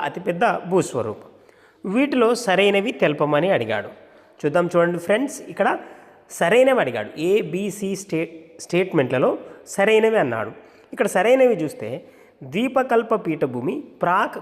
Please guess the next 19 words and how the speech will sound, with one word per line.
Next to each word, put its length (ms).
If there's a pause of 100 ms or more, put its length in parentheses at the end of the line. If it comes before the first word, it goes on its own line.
(160)
కంబ్రియన్ 540 (100)
కాలంలో 400 (160)
ఏర్పడింది. 500 (180)
ఇది 140 (200)
సరైందే. 480 (1000)
ఇక 80 (520)
ఇది 140 (200)
సుమారు 360 (200)
పదహారు 540 (100)
లక్షల, 300 (500)
పదహారు 480
లక్షల 240 (100)
చదరపు 400
కిలోమీటర్లు 680
విస్తీర్ణం 440 (100)
కలిగి 320
ఉంది. 160 (380)
ఇది 120 (180)
సరైందే. 440